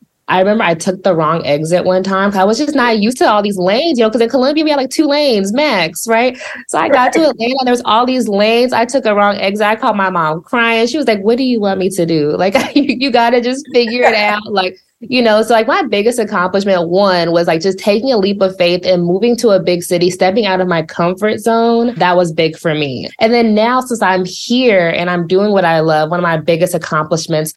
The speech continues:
Speaker 1: I would have to say would be the campaigns that I've done. I can't pick one in particular because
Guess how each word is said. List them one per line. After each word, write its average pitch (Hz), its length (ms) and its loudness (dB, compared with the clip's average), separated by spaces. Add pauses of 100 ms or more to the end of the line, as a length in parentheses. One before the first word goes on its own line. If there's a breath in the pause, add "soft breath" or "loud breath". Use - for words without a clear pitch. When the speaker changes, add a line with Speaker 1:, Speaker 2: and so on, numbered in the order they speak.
Speaker 1:
I 214 240 0
would 285 160 2
have 226 300 -2
to 254 100 -4
say 233 160 0
would 196 160 2
be 190 120 0
the 185 100 0
campaigns 185 640 0
that 175 140 0
I've 151 180 0
done. 143 180 0
I 147 100 -2
can't 247 380 -2
pick 254 220 -2
one 208 280 0
in 208 120 0
particular 196 560 0
because 185 320 0